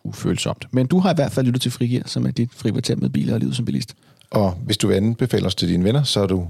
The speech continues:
Speaker 2: meget, meget velkommen. Vi vil gerne vokse i s-, seer-, lyttertal, afhængig af, om du sidder og kigger på vores YouTube-kanal, eller om du hører det på din podcast-afspiller.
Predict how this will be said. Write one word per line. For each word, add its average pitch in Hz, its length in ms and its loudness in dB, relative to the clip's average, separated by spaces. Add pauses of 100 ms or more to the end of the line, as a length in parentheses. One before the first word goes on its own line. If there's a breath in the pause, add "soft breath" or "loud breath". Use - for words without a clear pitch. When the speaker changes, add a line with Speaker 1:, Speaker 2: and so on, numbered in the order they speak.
(140)
Speaker 2:
meget, 117 260 2
meget 120 160 2
velkommen. 135 400 0
Vi - 80 0
vil 104 100 2
gerne 107 180 0
vokse 110 360 0
i 98 220 0 (540 loud breath)
s-, - 260 -4 (100)
seer-, 143 440 0
lyttertal, 156 440 2 (260)
afhængig 123 300 2
af, 117 140 4
om 110 100 2
du 113 80 -2
sidder 127 180 2
og 120 40 2
kigger 127 220 2
på 110 240 2
vores 98 240 2
YouTube-kanal, 120 600 2
eller 101 180 2
om 101 100 0
du 98 160 0 (160)
hører 110 140 2
det 110 80 0
på 110 80 -2
din 101 140 -2
podcast-afspiller. 123 760 0